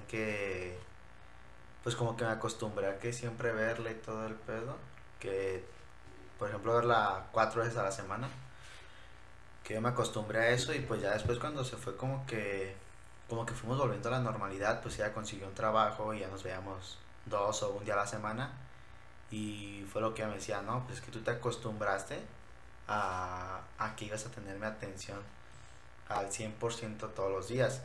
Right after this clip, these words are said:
Dice, "Yo que es diferente, pues, ya trabajo, ya no es como que, ay, tengo que darte atención, no, simplemente me tengo que enfocar ya a mí".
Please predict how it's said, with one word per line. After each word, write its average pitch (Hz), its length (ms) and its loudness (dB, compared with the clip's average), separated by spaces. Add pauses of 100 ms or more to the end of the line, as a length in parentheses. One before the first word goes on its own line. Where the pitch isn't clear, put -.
(1160)
Dice, 113 300 -2
"Yo 101 200 -2
que 127 160 2
es 127 100 4
diferente, 151 580 4
pues, 123 240 2
ya 104 140 2
trabajo, 117 500 4
ya 107 180 0
no 110 240 -2
es 110 100 -6
como 110 320 -4
que, 101 220 0
ay, 110 180 0 (260)
tengo 110 220 -2
que 113 120 -4
darte 107 300 -2
atención, 104 460 -6
no, 107 140 -4
simplemente 107 420 -6
me 110 40 -2
tengo 101 180 -2
que 117 60 -2
enfocar 110 380 0
ya 107 120 2
a 98 40 -4
mí". 110 200 -6